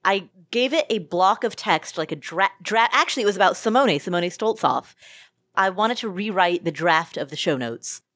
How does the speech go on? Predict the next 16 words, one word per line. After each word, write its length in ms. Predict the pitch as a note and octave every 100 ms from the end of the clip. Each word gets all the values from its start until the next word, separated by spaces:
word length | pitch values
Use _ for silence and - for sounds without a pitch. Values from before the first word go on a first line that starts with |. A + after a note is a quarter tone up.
| -
I 120 | D3+
didn't 160 | D#3+ D#3
like 120 | D3
the 80 | D3
bio. 440 | D3 C3+ B2+ B2 - - _ -
And 220 | A3+ G#3+
so 380 | - A#3 G3+ G3+
I 300 | G3+ F#3+ F#3 _ _ _ _
copy-pasted 920 | - B3+ E4+ D#4 G3 E3 - C#3 E3 - _ _ _ _ _ _
that 260 | - F#3+ G3
block 280 | E3+ F3+ G3+
of 100 | G3+
text 340 | E3+ E3 -
and 160 | F3+ F#3
said, 160 | F#3+
"Hey, 320 | G#3 C#4+ A#3